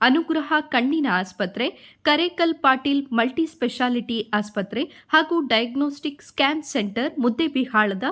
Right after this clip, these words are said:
ಸಹಯೋಗದಲ್ಲಿ ನಡೆದ ಈ ಶಿಬಿರವನ್ನ ದಿವಂಗತ ಬಿ ಆರ್ ಪಾಟೀಲರ ಗದ್ದುಗೆಗೆ ಪುಷ್ಪ ನಮನ ಸಲ್ಲಿಸಿ ಆರಂಭಿಸಲಾಯಿತು.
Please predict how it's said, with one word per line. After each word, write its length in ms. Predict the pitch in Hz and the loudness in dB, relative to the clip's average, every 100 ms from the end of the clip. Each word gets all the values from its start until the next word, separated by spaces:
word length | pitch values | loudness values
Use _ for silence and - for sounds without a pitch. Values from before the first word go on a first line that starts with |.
| - - - | -6 -20 -14
ಸಹಯೋಗದಲ್ಲಿ 880 | - 285 294 339 349 311 269 254 247 | 0 2 2 -2 -2 -4 -2 -2 -2
ನಡೆದ 280 | 220 214 220 214 247 | -2 -2 -2 -4 -2
ಈ 120 | 254 | -2
ಶಿಬಿರವನ್ನ 640 | 254 240 220 269 208 202 269 - - - 208 | 0 -2 0 -2 -2 -4 -4 -6 -20 -6 0
ದಿವಂಗತ 460 | 262 330 349 311 311 | 2 2 -2 -2 -2
ಬಿ 260 | 262 254 262 | -2 0 0
ಆರ್ 160 | 254 | -2
ಪಾಟೀಲರ 540 | 254 226 226 240 226 214 294 | 0 -2 0 -2 -2 -2 -2
ಗದ್ದುಗೆಗೆ 680 | 262 233 240 320 311 285 294 | -2 -2 0 -4 -4 -4 -4
ಪುಷ್ಪ 440 | 285 - 302 - 370 | -4 -6 -6 -4 -2
ನಮನ 280 | 277 214 214 | 0 0 -2
ಸಲ್ಲಿಸಿ 640 | 208 208 190 196 277 311 - | -2 -2 -4 -4 -6 -6 2
ಆರಂಭಿಸಲಾಯಿತು. 960 | 262 269 233 214 196 190 185 233 - | 2 4 0 -2 -2 -2 -2 -4 -6